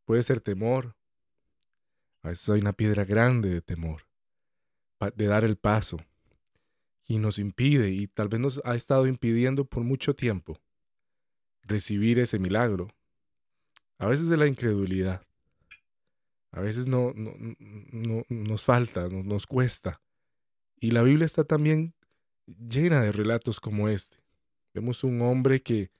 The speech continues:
se acerca al maestro, se acerca a Jesús, porque tiene un hijo que parecía poseído, endemoniado. "Y ayúdame a creer",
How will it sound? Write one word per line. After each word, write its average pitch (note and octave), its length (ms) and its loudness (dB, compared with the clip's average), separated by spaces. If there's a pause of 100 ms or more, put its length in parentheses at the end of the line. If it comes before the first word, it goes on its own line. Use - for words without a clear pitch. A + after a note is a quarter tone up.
(360)
se - 160 -4
acerca C3 460 2
al A#2+ 100 2
maestro, A#2 500 0
se A2+ 100 0
acerca A#2+ 380 2
a - 20 2
Jesús, A#2 560 0 (500)
porque - 280 -6
tiene B2 240 0
un B2 100 4
hijo B2+ 280 4
que G#2 340 -2 (400)
parecía A#2 480 0
poseído, A#2+ 560 2
endemoniado. G#2+ 760 0 (920)
"Y G2 120 -8
ayúdame C3+ 540 4
a - 40 0
creer", A2+ 500 2